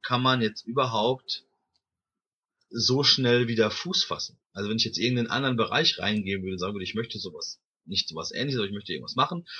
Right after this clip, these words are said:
und das soll aber wieder so in diese Richtung gehen, dass man was vorstellt oder was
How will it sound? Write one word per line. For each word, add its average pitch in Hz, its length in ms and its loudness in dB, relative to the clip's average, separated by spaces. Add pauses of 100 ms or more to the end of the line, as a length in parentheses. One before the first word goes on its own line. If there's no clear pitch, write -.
(160)
und 101 100 -6
das 104 140 2
soll 113 400 6 (420)
aber 104 280 0
wieder 123 180 6
so 117 120 2
in 113 80 2
diese 104 180 2
Richtung 113 320 0
gehen, 104 180 0
dass 104 160 0
man 101 100 -4
was 92 160 0
vorstellt 117 600 2
oder 85 160 -4
was - 260 -6